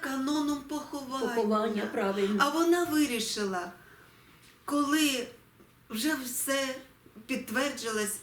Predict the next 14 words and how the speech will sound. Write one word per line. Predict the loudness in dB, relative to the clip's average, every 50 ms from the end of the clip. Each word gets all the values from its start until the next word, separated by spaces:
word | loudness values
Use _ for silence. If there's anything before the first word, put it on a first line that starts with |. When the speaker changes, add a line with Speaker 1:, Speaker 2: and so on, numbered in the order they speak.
| -6
Speaker 1:
експертиза, | -6 -6 -6 -6 -6 -4 -4 -4 -4 -6 -6 -4 -4 -2 -2 -2 -2 -2 -4 -4 -6 -8 -12 -18 -20 -20 -20
впізнання, | -12 -4 -2 -2 0 0 0 0 2 2 2 0 0 0 0 -2 -2 -2 -6 -10 -16 -20 -20 -20 -20 -20 -20 _ _ _ -2
то | -2 -2
вона | 0 0 0 0 2 2 2 2 2 0 0
вирішила | 0 0 2 2 2 0 0 -2 -2 -2 -2 0
не | 2 4 4 4
турбувати | 4 4 4 4 4 2 0 -2 -2 -2 -2 -2 -2 -2 -2 -2 -4 -6 -6 -4 -2 -2 -2 -2 -6 -14 -20 -20 -20 -20 -10 -4
душу | -2 0 0 2 0 0 0 -2 -2 0 2 2 2 2
сина, | 0 -2 0 0 2 2 2 2 0 0 -2 -4 -8 -12 -18 -20 -20 -8 -2
а | 0 0
з-, | 0 0 -4 -4 -2
і | 0 0
залишити | 2 0 0 0 0 -2 -2 -2 -2 -2 -4 -4 -2 -4 -4
тіло | -4 -6 -8 -6 -6 -6 -4 -4 -4 -4 -6 -8